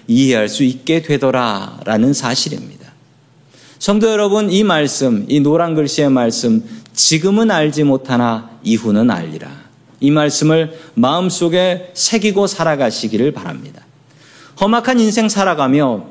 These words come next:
우리의 인생의 답을 찾지 못할 때 이 말씀을 기억하십시오. 우리가 하나님을 믿는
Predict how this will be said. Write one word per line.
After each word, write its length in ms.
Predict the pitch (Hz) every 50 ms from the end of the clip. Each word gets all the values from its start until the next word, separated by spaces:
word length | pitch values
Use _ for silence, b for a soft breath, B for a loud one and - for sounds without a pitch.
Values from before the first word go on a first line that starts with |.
| - -
우리의 280 | 113 123 123 135 139
인생의 340 | 135 127 - 139 131 135 131
답을 320 | - - - 120 135 165 156
찾지 320 | - - 165 - - 180
못할 560 | 143 113 110 135 - - - 120 101 85 -
때 400 | - 95 87 85 82 82 78 - - _ _ _ _ b b b b b b
이 120 | b 139 170
말씀을 420 | 180 165 160 151 - - 185 185
기억하십시오. 800 | 180 185 185 180 156 - - 143 - - - - - 87 87 - - - _ _ B B B B B B B
우리가 240 | 143 175 185 202
하나님을 520 | 190 185 - 247 247 247 233 233 226 233 226
믿는 460 | 196 190 190 196 202 208 208 190 175